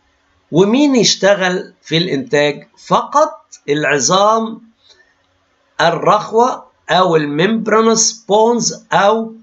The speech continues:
العظام غير الصلبة، اللي هي في الغالب أو في معظمها بتكون في عظام الصدر،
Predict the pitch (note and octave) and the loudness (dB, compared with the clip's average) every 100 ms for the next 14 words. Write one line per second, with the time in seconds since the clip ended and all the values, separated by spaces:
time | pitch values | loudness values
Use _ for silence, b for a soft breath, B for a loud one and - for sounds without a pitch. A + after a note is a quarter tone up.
0 | _ _ _ - C3+ C3 C#3 C3 F3+ F#3 | _ _ _ -4 0 2 2 2 2 2
1 | F#3+ F#3 - _ _ _ _ _ A#2+ A#2 | -2 -4 -12 _ _ _ _ _ -12 0
2 | F#3 A3 G3 - - C3+ A2 G#2 G3+ C#4+ | 4 4 4 0 0 0 -2 -4 -4 0
3 | B3+ G#3 G3+ - - G#3+ G3+ D#3 D3+ F#3+ | 4 4 2 -4 -6 -2 0 0 0 0
4 | A3 A3 A3+ D#3 D3+ D#3+ D3+ G#3+ B3 F3 | 0 -2 0 -2 -2 -4 -2 -2 -2 -4
5 | B2+ F#3+ A#3+ G#3 G#3 C#4 C#4 _ _ D3 | 0 0 0 -2 0 0 -4 _ _ -8
6 | E3 - G3 F#3 E3+ E3+ E3 C#3 B2+ G3+ | -8 -2 2 2 2 0 0 -2 -2 0
7 | B3+ B3 D#3 - G3 B3 C#4 A#3+ | 0 0 2 2 2 0 -2 -10